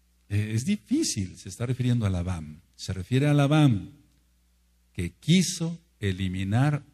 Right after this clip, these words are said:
a Jacob al perseguirlo.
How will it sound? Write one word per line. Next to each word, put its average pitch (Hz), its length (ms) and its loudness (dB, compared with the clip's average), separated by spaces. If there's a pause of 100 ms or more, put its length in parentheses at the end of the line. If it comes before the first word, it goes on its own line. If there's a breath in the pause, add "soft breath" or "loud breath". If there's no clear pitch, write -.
a 90 200 -10
Jacob 92 720 -2 (1700)
al 101 200 -2
perseguirlo. 98 800 -2